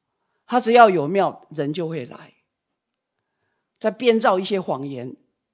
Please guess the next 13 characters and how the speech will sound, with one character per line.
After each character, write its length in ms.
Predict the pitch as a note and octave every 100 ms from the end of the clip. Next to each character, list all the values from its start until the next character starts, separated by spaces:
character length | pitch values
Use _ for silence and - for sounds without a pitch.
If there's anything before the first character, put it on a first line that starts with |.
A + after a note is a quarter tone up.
| _
人 260 | D#3+ D#3+ E3
就 180 | F3+
来 240 | B2+ - -
了。 80 | - E3 _ _ _ _ _ _ _
而 100 | -
人 180 | C4 C#4+
要， 120 | F#4+
为 120 | E4
什 120 | A#4 E4
么 80 |
要 120 | F4 E4+
来 280 | A#3 F#3
呢？ 220 | A3+ B3+